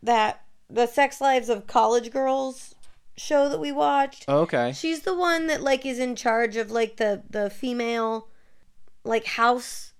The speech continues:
Speaker 1: that the one girl has to go volunteer in. You know what I'm talking about?
Speaker 2: Yes. Yes.
Speaker 1: Yeah.
Speaker 2: Oh, okay. Yeah.
Speaker 1: Yeah,
Speaker 2: I
Speaker 1: I,
Speaker 2: could see her in this.
Speaker 1: yeah, I think she, the reason I like her for it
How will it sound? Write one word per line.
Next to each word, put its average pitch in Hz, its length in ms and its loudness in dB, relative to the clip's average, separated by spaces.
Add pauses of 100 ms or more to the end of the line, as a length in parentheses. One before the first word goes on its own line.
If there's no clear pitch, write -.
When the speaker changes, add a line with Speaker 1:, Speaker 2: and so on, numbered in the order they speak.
(160)
Speaker 1:
that 226 140 -2
the 233 80 4
one 233 180 2
girl 226 200 2
has 220 180 0
to 233 60 -6
go 220 120 4
volunteer 220 760 0
in. 233 220 2
You 233 60 -6 (800)
know 262 60 2
what 254 40 4
I'm 247 60 0
talking 240 220 4
about? 233 280 -2
Speaker 2:
Yes. 120 560 0
Yes. 147 880 2
Speaker 1:
Yeah. 214 240 6
Speaker 2:
Oh, 196 220 8
okay. 185 440 0 (120)
Yeah. 196 480 2
Speaker 1:
Yeah, 320 320 8
Speaker 2:
I 269 80 8
Speaker 1:
I, 320 80 8
Speaker 2:
could 320 100 4
see 131 240 -2
her 120 240 -2
in 113 140 -4
this. 117 120 0
Speaker 1:
yeah, 359 480 8
I 381 320 4
think 466 280 0 (180)
she, 320 560 -4
the 262 140 0
reason 466 340 4
I 294 120 6
like 254 320 4
her 240 200 0
for 175 300 -2
it 160 160 -2